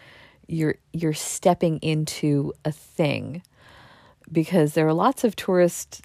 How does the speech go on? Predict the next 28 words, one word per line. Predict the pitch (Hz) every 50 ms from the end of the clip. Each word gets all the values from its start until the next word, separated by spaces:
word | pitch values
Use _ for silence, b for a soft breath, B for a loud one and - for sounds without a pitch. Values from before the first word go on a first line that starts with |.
| _ _ _ _
places | - - - 185 190 190 - - 190 180 170 170 -
that | 175 156
try | - - 160
to | 151 151
tell | 151 - 175 151
you | 147
about | 143 147 - -
history | 175 208 196 - - - 185
or | 170 160
whatever, | 151 147 147 139 131 135 139 147 B B B B B B B B -
but | 160 156 151 - - _ _ _ _ _ _ -
when | 170 165 165
Henry's | 175 196 220 247 262 240 -
talking | - - - - 175 180 - - 202 185
about | 170 156 151 147 147 143 - - - -
his | - - 185 165 -
experiences | 160 - - - - 226 220 214 208 180 165 - - 156 147 147 156 - - b b b b b b b b -
and | 180 185 190 190
the | 180
cabin, | - - - - 185 185 185 170 143 127 131 156 185 - B B B B B B B B B B _ _ _ _ -
stepping | - - - - - 202 196 - - 208 196
into | - 170 175 175 180 - - - 196 185 175 170 165 160 - _ _ _ _ -
his | - - 185 175
cabin, | - - - - 180 175 175 170 165 156
you | 151 156
kind | - - - 202 185 190
of | 175 165 165 - b b b b b b b b b b
suddenly, | - - - - 185 180 196 190 190 185 170 160 160 156 - -